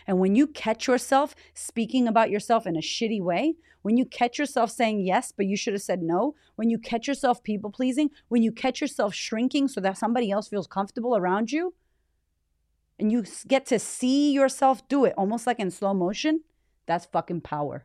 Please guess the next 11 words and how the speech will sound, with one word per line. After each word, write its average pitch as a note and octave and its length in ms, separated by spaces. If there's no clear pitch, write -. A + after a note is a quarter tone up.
okay? G3+ 320
Because F#3+ 360
you A#3+ 160
can A3 320
never C#4+ 260
change A3 680
something B3 560
that E3+ 100
you F3 220
cannot G3+ 440
see. E3 340